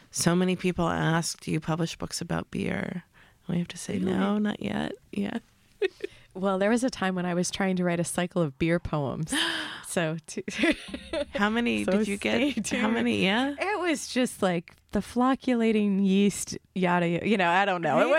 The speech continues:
Speaker 2: wasn't
Speaker 1: Wow, that sounds,
Speaker 2: <laughs>
Speaker 1: that sounds great. That sounds amazing.
Speaker 2: Yeah. <laughs> Kelly, you're obviously delirious after a long book tour. <laughs>
Speaker 1: I just, I don't know anybody who's done that, and I think it would be really,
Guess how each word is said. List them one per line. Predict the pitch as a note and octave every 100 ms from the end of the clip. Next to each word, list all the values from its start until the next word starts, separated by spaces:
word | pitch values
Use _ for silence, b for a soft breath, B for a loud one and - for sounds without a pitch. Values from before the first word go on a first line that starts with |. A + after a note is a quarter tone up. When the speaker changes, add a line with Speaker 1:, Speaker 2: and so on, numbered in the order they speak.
| A4
Speaker 2:
wasn't | D#4+
Speaker 1:
Wow, | C4 C4+ D#4+ D#4+
that | E4
sounds, | E4+ C4+ -
Speaker 2:
<laughs> | F4 -
Speaker 1:
that | F4 -
sounds | F#4+ G#4 D#4+
great. | - D4+ A#4+ A4+
That | F#4+ G#4
sounds | F4+ D4
amazing. | D#4 G4+ B4+ B4+ - F#3 F3+ - -
Speaker 2:
Yeah. | A#3 A#3+ - - - - - -
<laughs> | D5 D#5+ - G#4 C#5+ D5+ B4+ D#5 G4 _ _ _
Kelly, | - D4+ D4
you're | A#3 G3+ A#3
obviously | C#4 B3 B3+ C#4 A#3+
delirious | A3 G#3 G#3 G3+ G3+ G3+
after | G3 G#4+
a | F3
long | G3 A3+ A#3
book | G3+ -
tour. | G#3+ F#3 G#3 -
<laughs> | C5 - - - C#5 - A4 - G#4+ - F#4 F#4 F#4+ - - - D5 - G4 -
Speaker 1:
I | C#4+
just, | F4 -
I | B3+
don't | B3 B3+
know | B3
anybody | B3 A#3+ A3+
who's | A3+ -
done | G#3 G#3
that, | G3 F3 E3 -
and | -
I |
think | G3+ G#3+
it | F#3
would |
be | - -
really, | F3+ A#2 F#3+